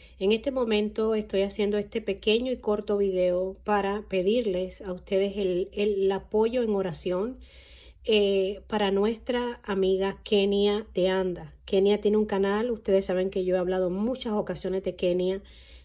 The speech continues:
del corazón tan bonito que Kenia tiene, y ella tiene un canal que se llama Kenia Vlogs. Eh, nuestra amiga Kenia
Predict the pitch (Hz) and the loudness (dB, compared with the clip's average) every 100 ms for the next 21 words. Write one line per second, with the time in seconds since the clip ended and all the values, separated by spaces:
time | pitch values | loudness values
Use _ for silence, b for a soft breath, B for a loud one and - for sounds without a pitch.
0 | - 180 - 196 185 - 214 214 214 214 | -8 -6 0 0 0 -2 -2 0 0 2
1 | 208 208 208 208 202 202 196 190 - 202 | 2 2 0 -2 -2 2 2 2 0 0
2 | 190 190 185 B B B B B 196 214 | 2 0 -2 B B B B B 2 4
3 | 220 247 247 233 208 214 214 214 196 202 | 4 4 4 2 2 2 0 0 0 0
4 | 196 220 220 220 226 175 208 202 - - | 2 4 6 4 2 0 2 2 -2 -10
5 | - - - - - - - 190 190 180 | -18 -20 -20 -20 -20 -18 -10 -2 0 0
6 | 185 147 196 185 226 262 240 214 190 185 | -2 -2 -2 4 4 2 -2 0 0 0
7 | 196 269 | -2 -4